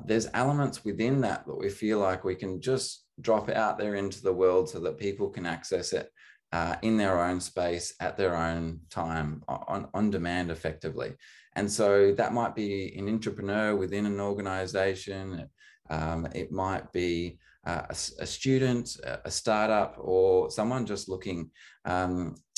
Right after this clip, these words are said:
for, to upskill, but might not have the same level of resources to step in, or time, including time, um, to step into the Regen Roadmap. So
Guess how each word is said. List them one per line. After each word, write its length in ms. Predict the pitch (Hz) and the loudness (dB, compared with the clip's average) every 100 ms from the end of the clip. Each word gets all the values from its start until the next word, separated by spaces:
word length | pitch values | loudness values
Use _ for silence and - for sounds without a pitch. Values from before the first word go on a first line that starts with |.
| - | -12
for, 800 | - 107 95 90 87 85 85 - _ | -2 2 6 6 4 2 0 -4 _
to 160 | - - 127 | -6 -4 -2
upskill, 600 | 131 - - 101 92 90 | -2 -4 0 4 4 4
but 180 | - | 0
might 240 | 101 107 - | -2 -2 0
not 220 | 104 90 | -2 -2
have 280 | 95 95 90 | -2 -2 -2
the 80 | 87 | -6
same 380 | - 90 90 | -2 -2 -2
level 260 | 90 87 87 | -2 -4 -4
of 140 | 82 | -2
resources 680 | 110 156 151 92 90 - 90 | 2 2 2 0 0 -4 -6
to 120 | - - | -6 -6
step 260 | 101 80 87 | -2 -2 -2
in, 300 | 87 87 82 _ | -4 -6 -10 _
or 180 | - 80 | -2 -2
time, 520 | - 104 98 92 107 101 | 0 0 2 0 -2 -6
including 480 | 90 - 101 101 87 | -8 2 2 2 -2
time, 420 | 85 82 98 101 - - - | -2 -2 -2 -6 -18 -20 -10
um, 440 | 82 87 85 80 - | -4 -2 -2 -6 -8
to 420 | - 90 87 82 | 0 0 2 0
step 280 | - 92 - | 0 -2 0
into 260 | 87 - | -6 -4
the 80 | 87 | -2
Regen 420 | 82 80 76 80 | 2 2 2 -2
Roadmap. 520 | 78 80 92 80 69 - | 0 2 0 -2 -8 -4
So 320 | 95 92 | 2 2